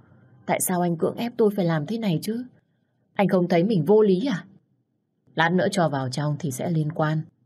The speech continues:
Hay là em muốn tôi cho vào ngay bây giờ? Anh,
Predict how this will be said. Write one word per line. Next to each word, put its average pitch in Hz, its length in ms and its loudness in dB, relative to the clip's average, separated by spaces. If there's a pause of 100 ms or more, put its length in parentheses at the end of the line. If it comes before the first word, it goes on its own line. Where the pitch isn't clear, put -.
(280)
Hay 180 180 0
là 143 80 6
em 156 160 4
muốn 151 240 0
tôi 175 200 -2
cho 190 180 -2
vào 156 160 -2
ngay 170 180 -2
bây 196 140 2
giờ? 139 240 -4 (440)
Anh, 202 240 4